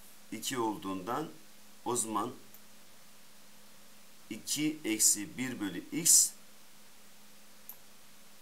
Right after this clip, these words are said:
bir olursa ikinin iki artı bir bölü x'e bölümü iki oldu demektir.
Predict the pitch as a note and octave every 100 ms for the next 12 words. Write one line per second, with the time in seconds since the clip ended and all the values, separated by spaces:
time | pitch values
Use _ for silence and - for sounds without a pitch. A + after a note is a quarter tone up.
0 | - - - - - - - - D3+ -
1 | A#2 C#3 D3+ - - A2+ B2 D#3+ - -
2 | G#2 A#2+ F3 - - - - - - -
3 | - - - - - - - - - -
4 | - - - - - - - - - -
5 | - - - G#2 A2 - C3 C3+ D3+ -
6 | - - G#2 - D3+ - G#2+ G#2 G#2 F#2+
7 | A#2 A2 G2+ - F#2 F#2+ A2+ G2 C#3 E3
8 | - - - - - - - - - -
9 | E3+ A#2+ D#2+ D2+ C#2+ - - -